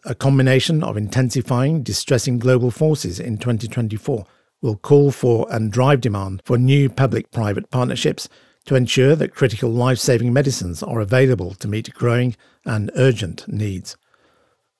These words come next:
Warfare's devastating injuries and illnesses mean more people need more medicines but can't get them in time. Escalating geopolitical instability coupled with ongoing drug shortages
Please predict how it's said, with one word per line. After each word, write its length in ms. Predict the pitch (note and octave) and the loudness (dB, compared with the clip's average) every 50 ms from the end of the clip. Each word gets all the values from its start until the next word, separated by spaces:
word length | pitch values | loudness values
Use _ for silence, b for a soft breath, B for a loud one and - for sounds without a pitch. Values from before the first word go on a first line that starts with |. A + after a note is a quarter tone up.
| _ _ _ _ _ _ _ _ _ - | _ _ _ _ _ _ _ _ _ 0
Warfare's 600 | - E3 E3+ E3 - - D#3 D3+ D#3+ F#3+ G3 - | 4 4 4 6 6 8 8 8 8 6 2 -2
devastating 680 | - A2 - B2+ G#2+ A#2 G#2+ - C3+ A#2+ A2+ - A#2+ A#2+ | -4 -2 0 0 0 0 0 2 2 0 2 2 0 0
injuries 460 | B2 A#2+ A2+ A#2 B2 B2+ B2 A#2+ - | 2 2 2 2 2 0 0 -2 -4
and 240 | B2+ - G#2 G#2 A#2+ | -6 -4 -4 -4 0
illnesses 560 | - D3 C#3 C3 A2+ - - G2+ F#2+ - - _ _ _ _ _ | 2 2 2 2 2 0 -4 -6 -8 -8 -12 _ _ _ _ _
mean 220 | - B2+ A#2 A2+ A2+ | -4 -2 -2 0 2
more 240 | A#2+ C#3+ D3+ D#3 D3 | 4 4 4 4 4
people 320 | - B2+ G2+ F2+ G2 G2+ | 2 0 0 -2 -4 -6
need 260 | G#2 G#2 A2 A2+ G#2+ | -4 -2 -2 -2 -2
more 240 | A2+ A2 B2 B2 A#2+ | -2 0 0 2 2
medicines 460 | A#2+ B2 A#2+ A#2+ A#2+ - C#3+ C3 A#2+ - b b b b _ | 2 2 2 0 0 0 0 -2 -2 -4 b b b b _
but 180 | - - - - | -10 -10 -8 -4
can't 300 | - C3+ C3+ C3 B2 - | -2 0 0 0 0 2
get 220 | - C3+ D#3 E3+ | 2 2 2 0
them 260 | D3 G2 F2 F2 G#2+ - | -4 -8 -8 -10 -10 -8
in 180 | - A2 G2+ | -6 -6 -6
time. 480 | F#2+ - - A#2+ A2 A2 G#2+ G#2 A#2 A#2+ _ b b b b b b b b b b b b | -6 -4 -4 -4 -4 -4 -6 -10 -14 -18 _ b b b b b b b b b b b b
Escalating 600 | E3 C#3+ - - D3+ C#3+ C3+ B2+ - D3+ D#3+ D#3 | 2 2 4 4 4 4 4 4 4 2 0 2
geopolitical 760 | D3 D3 A#2+ A2+ G#2+ - A2+ A2+ A#2 - - - A#2+ A2+ C3+ | 2 2 2 2 2 0 0 -2 -2 -2 -2 -4 -4 -2 -2
instability 680 | - B2 A2 - - A#2+ G#2+ B2+ B2 A#2+ - D#3+ D#3+ | -2 -2 -2 -2 -2 0 2 2 0 0 0 -2 -2
coupled 440 | D#3 - - B2+ - - A2+ G2+ - | -2 -2 -4 -4 -2 -4 -6 -4 -4
with 200 | G#2+ G#2 G#2 A2 - | -4 -4 -4 -4 -4
ongoing 640 | - C#3 C3+ C3+ A#2 B2 B2 B2 B2 C#3+ C3+ B2+ A#2 | -2 0 0 2 2 2 2 2 2 0 0 -2 -4
drug 240 | - - B2 G#2+ | -2 -2 -2 -2
shortages 640 | G#2+ - - C#3 C3+ B2+ - C3 C#3 - - - - | -2 0 2 4 4 2 2 -4 -12 -12 -14 -18 -18